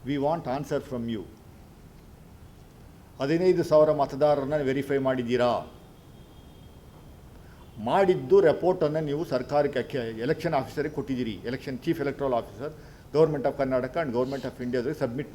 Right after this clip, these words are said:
ಮಾಡಿರ್ತೀರಾ? ಅದ್ರಲ್ಲಿ ಎಷ್ಟು ನಕಲಿ ಮತದಾರರಿದ್ದಾರೆ?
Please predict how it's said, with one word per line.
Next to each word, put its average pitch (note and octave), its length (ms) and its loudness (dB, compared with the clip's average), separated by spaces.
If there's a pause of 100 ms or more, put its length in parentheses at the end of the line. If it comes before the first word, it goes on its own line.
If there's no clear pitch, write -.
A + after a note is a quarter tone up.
ಮಾಡಿರ್ತೀರಾ? C#3 600 4 (1700)
ಅದ್ರಲ್ಲಿ A3 320 4
ಎಷ್ಟು D#4+ 300 4
ನಕಲಿ C#4+ 400 6
ಮತದಾರರಿದ್ದಾರೆ? B3 680 6